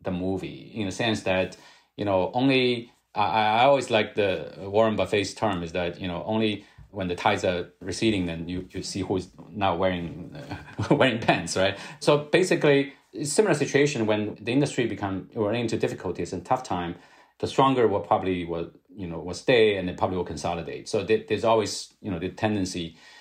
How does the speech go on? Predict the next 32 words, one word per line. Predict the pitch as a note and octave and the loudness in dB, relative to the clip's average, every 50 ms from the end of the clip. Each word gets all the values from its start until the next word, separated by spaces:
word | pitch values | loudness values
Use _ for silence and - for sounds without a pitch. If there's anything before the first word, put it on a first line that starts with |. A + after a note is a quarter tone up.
| - _ _ _ - | -20 _ _ _ 0
So | - B2 | 2 4
there | A2 A#2+ C#3 D3 | 6 6 6 8
will | D3 D3 D3 | 6 6 4
be | C#3+ C3+ B2 A#2 A2+ A2 G2+ | 2 0 0 0 0 0 2
shuffling | - C3 A2+ - A#2 A2+ G#2+ G2+ G2+ G2 G2 F#2+ F#2+ F2+ | 2 0 0 2 2 0 0 0 -2 -4 -4 -4 -4 -4
probably | - - - B2+ A#2+ - F#2 - F2 | -4 0 2 2 2 2 0 0 0
after | G2 F#2+ - - G2 | 0 0 0 -2 -4
this | E2 F#2 F2+ - | -4 -6 -6 -2
virus | - F2 F2 F2 E2+ E2+ - | 0 0 0 0 -2 -6 -6
thing | - F#2 E2+ E2+ E2+ E2 - - - F2 | -6 -6 -6 -6 -6 -8 -10 -12 -12 -10
going | F2 F2+ F2 E2+ F2 | -8 -8 -6 -6 -6
on | F2 E2+ E2+ E2+ E2 | -6 -6 -6 -6 -8
as | D2+ - | -6 0
well. | B2+ C3 B2+ B2+ B2 B2 A#2+ A#2+ - - - - - - - _ _ | 2 4 6 6 6 4 2 0 -6 -12 -20 -20 -20 -20 -20 _ _
If | - - | -4 0
you | A#2+ | 0
look | B2+ B2+ | 2 4
at | C#3+ A#2+ | 2 2
some | - - C#3+ C3 | 4 4 2 4
of | A#2 | 4
the | A#2 G#2+ G#2 G2+ G2 | 4 4 2 2 0
encouraging | A2 G2 - - D#3 E3 D3+ C3+ A#2 G#2 | -2 0 2 2 4 4 2 0 0 -2
story | G#2 - A2 G2+ G#2 G2+ F#2+ | 0 0 2 2 2 2 2
in | F#2 F#2 | 0 0
China | F#2+ A#2+ B2 A2+ G#2 F#2+ | 0 0 2 2 0 0
is | F2+ E2+ | -2 -2
that, | - F#2 F2+ F2 | -2 -4 -4 -4
for | E2+ - | -6 -8
example, | F#2 E2+ G2 F#2+ F#2+ F#2+ F#2 F2+ F2 | -8 -6 -4 -4 -4 -2 -2 -4 -2
some | - A2+ G#2+ G2 | -2 -4 -2 -2
of | F2+ F2+ | -2 -4
the | F2+ | -6